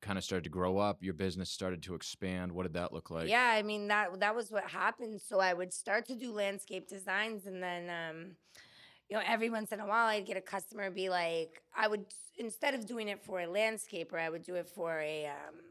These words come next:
Speaker 2: like, a regular homeowner. Someone I, someone knew someone, and they're like, "Oh, call this girl, she does landscape design," whatever. And so the, the, that same person would be like, "Oh, well, do you think you could price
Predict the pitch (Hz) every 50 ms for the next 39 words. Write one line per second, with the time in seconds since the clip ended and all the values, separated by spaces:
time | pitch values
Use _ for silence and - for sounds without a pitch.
0 | - - 175 165 156 139 - - 170 165 175 185 175 156 160 156 156 160 - 175
1 | 180 156 151 147 151 - - - - - - - - 214 202 190 180 170 151 -
2 | - - - - 214 208 196 190 185 185 180 180 170 - - 190 175 170 165 165
3 | 165 160 151 160 165 151 151 160 - - 226 226 208 - - 185 170 170 175 170
4 | - - - 160 147 151 143 - - - - - - - - - - - - -
5 | - - - - - 139 139 151 165 170 165 147 - - - - - - - -
6 | - - 208 202 - - 226 214 196 202 196 185 175 196 202 185 185 - 202 190
7 | 180 190 - - 208 196 180 - 214 233 226 226 220 202 196 185 170 190 185 190
8 | 180 175 165 160 156 156 156 - - - - - - - - - _ - 254 254
9 | 247 240 208 208 202 196 190 - - 185 214 247 269 262 285 277 - 247 220 233
10 | 220 220 - - - - 196 190 202 196